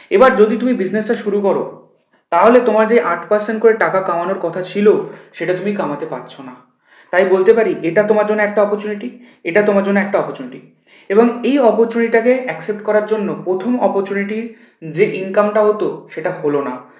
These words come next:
তাই এটাই হচ্ছে তোমার জন্য সেকেন্ড অপরচুনিটি চুজ করার ব্যয়, এটাকে আমরা বলি অপরচুনিটি কস্ট। দেখো, দুটি বিকল্প তোমার কাছে থাকলে তার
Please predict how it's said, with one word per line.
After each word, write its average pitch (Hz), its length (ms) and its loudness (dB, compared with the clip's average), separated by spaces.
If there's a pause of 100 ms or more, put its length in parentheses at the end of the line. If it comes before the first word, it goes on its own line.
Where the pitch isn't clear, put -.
তাই 160 260 0
এটাই 170 280 2
হচ্ছে 196 260 0
তোমার 156 260 -4
জন্য 165 420 -8 (480)
সেকেন্ড 208 460 0
অপরচুনিটি 180 920 -4 (240)
চুজ 247 240 -4
করার 240 560 2 (280)
ব্যয়, 117 380 -2 (720)
এটাকে 180 300 2
আমরা 180 200 2
বলি 156 320 -2
অপরচুনিটি 147 960 -8 (140)
কস্ট। - 640 -10 (600)
দেখো, 175 160 4 (120)
দুটি 196 240 2 (120)
বিকল্প 208 320 4 (140)
তোমার 185 260 -2
কাছে 202 180 -2 (680)
থাকলে 175 340 0 (600)
তার 185 140 4